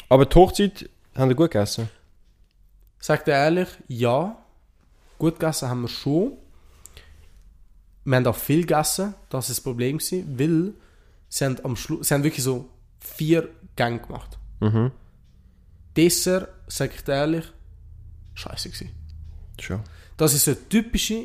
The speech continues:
Speaker 2: italienische Kuchen gewesen.
Speaker 1: Mhm.
Speaker 2: Und typisch italienische Kuchen ist so mit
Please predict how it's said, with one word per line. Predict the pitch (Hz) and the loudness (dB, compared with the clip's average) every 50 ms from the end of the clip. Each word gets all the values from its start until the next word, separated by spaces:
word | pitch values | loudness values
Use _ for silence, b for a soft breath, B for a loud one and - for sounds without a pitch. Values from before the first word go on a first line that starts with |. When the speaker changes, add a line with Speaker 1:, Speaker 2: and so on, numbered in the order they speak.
| - | -6
Speaker 2:
italienische | - 139 - - 151 139 139 139 143 135 - 127 | -8 -6 -4 -2 0 0 2 0 0 -2 -4 -8
Kuchen | - - - 135 127 - - - | -10 -10 -10 -10 -10 -10 -12 -16
gewesen. | - - - - - - - - | -18 -18 -18 -18 -18 -20 -12 -6
Speaker 1:
Mhm. | - 110 110 110 110 123 127 - - | -4 -4 -2 -2 -2 -4 -6 -6 -6
Speaker 2:
Und | 147 147 139 139 - - - | -4 -4 -4 -4 -6 -2 0
typisch | 240 240 247 247 - - | 0 2 2 0 -2 -2
italienische | 160 - 156 147 156 170 170 165 - - | -2 -2 -2 0 0 0 -2 -2 -6 -10
Kuchen | - - 180 175 - 156 | -6 -4 -4 -2 -2 -4
ist | 131 - | -4 -4
so | - 143 131 131 151 | -4 -4 -4 -6 -6
mit | 143 139 131 - - | -6 -8 -8 -8 -12